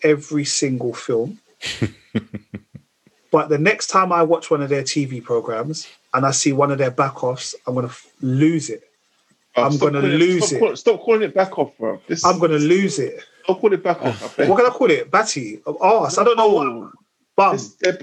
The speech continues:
Speaker 3: they're behind or something. I don't know. This
Speaker 1: I don't know, bruv, but I, I'm gonna lose it, bruv. Every single program,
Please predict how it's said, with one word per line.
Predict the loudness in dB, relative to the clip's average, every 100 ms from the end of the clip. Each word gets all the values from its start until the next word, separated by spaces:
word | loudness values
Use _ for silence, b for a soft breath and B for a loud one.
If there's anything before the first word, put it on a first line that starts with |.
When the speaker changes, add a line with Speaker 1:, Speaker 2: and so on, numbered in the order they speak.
| 0
Speaker 3:
they're | 0 2
behind | 0 2 2 0
or | -2
something. | 0 0
I | 2
don't | 2
know. | 2 0 -4 -10
This | -4 2
Speaker 1:
I | 2
don't | 2 2
know, | 2
bruv, | 2 -2 -6 _
but | -6 -6 -8
I, | -10 0 2 4 4
I'm | 2
gonna | 2 2
lose | 4 2 0
it, | -10
bruv. | -10 -10 _ b b b 0
Every | 4 4 2 -2 -6 0 0
single | 0 -2 2 4 4 0 -4 -4 -6
program, | -6 2 4 4 2 -2 -4